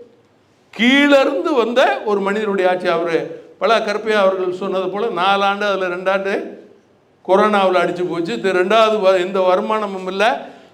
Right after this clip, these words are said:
அதை சரி கட்டுறதுக்கு ரெண்டாண்டு. அப்ப அந்த நிலையிலும் கடன் எவ்வளவு? அஞ்சு லட்சம் கோடி. அதாவது முதல்ல வாங்கியிருந்ததை சேர்த்து ஆயிரத்தி தொள்ளாயிரத்தி நாற்பத்தேழுல இருந்து ரெண்டாயிரத்தி இருபத்தொன்னு வரைக்கும்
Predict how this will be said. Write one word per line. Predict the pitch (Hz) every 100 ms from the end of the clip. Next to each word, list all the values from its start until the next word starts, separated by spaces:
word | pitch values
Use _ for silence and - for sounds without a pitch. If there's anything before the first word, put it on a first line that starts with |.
| -
அதை | 165 208
சரி | - 190 233
கட்டுறதுக்கு | 226 247 214 202 180
ரெண்டாண்டு. | 180 170 170 160 139 113 - - - _ _ _ _ _ _ _ _
அப்ப | 156 175 185
அந்த | 170 220 254 285
நிலையிலும் | 240 247 294 302 302 330 330
கடன் | 233 262 285
எவ்வளவு? | 247 240 233 196 143 - - - _
அஞ்சு | 185 220 240
லட்சம் | 220 214
கோடி. | 208 208
அதாவது | 202 240 226 196
முதல்ல | 220
வாங்கியிருந்ததை | 220 202 196 214 208 202 190 175
சேர்த்து | 160 185 196 151 - - - _ _ _ _ _ _ _
ஆயிரத்தி | 165 214 208
தொள்ளாயிரத்தி | 202 196 185
நாற்பத்தேழுல | 175 202 214 - 196 190
இருந்து | 185 196 208 302 - - - - - _ _ _ _
ரெண்டாயிரத்தி | 165 214 247 240 233 220
இருபத்தொன்னு | 196 220 208 202 185
வரைக்கும் | 185 196 196 156 -